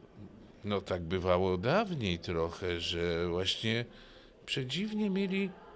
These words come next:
większe spektrum, większe możliwości zdobycia zawodu.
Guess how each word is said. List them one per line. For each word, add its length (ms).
większe 720
spektrum, 760
większe 640
możliwości 1400
zdobycia 640
zawodu. 680